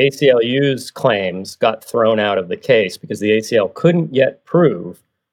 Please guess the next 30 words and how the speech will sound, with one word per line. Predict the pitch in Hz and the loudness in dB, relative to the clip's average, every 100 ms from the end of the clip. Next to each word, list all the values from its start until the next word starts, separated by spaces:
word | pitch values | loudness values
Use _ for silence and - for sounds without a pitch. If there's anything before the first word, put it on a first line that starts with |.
| - | -4
that | 127 | -2
any | - 139 147 | 0 2 2
of | 110 | 4
their | 120 | 4
donors | 98 123 120 110 95 | 4 2 4 0 -2
had | 104 95 | -4 -4
been | 95 | -4
subject | - 117 110 95 98 - | -2 -2 -2 -2 -4 -4
to | 110 | -4
the | 98 | -2
reporting | 90 - 120 104 90 | -4 0 2 2 -2
requirement. | - - 90 - - - _ _ _ _ _ _ _ | -8 -6 -6 -8 -12 -20 _ _ _ _ _ _ _
Now, | - 104 95 92 - _ _ _ - | -2 0 0 -4 -8 _ _ _ -4
in | 98 95 92 | -4 -2 2
this | 226 247 | 2 2
case, | - 127 101 101 - - - - | 0 2 2 0 -6 -20 -14 -8
if | 107 - | -8 -2
anybody | 151 175 165 160 127 | 0 2 4 2 2
donates | 131 131 123 113 - | 2 2 2 -2 -4
to | - 107 | -2 2
an | |
organization | 107 104 101 104 - 98 | 2 0 0 -2 -2 -4
like | 95 - | -4 0
Coin | 151 180 | 0 0
Center | 160 160 - - - | -2 -4 -4 -6 -2
at | 110 | -2
our | 101 92 87 - _ _ _ | 0 0 -2 -8 _ _ _
self-hosted | - 127 117 107 92 110 | -4 0 2 0 -4 -2
wallet | 101 135 127 | 0 4 2
address, | 80 80 - 50 - - | 0 -4 -8 -8 -10 -16